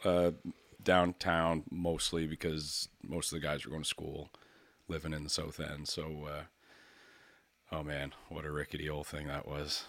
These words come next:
Like, yeah, broke down, like, I don't know how many times it broke down. I think Jamie Brown's father fixed it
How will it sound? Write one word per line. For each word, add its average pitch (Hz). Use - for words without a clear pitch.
Like, 82
yeah, 76
broke 104
down, 87
like, 76
I 85
don't 80
know 73
how 76
many 73
times 76
it 73
broke 76
down. 78
I 80
think 80
Jamie 80
Brown's 71
father 71
fixed -
it 73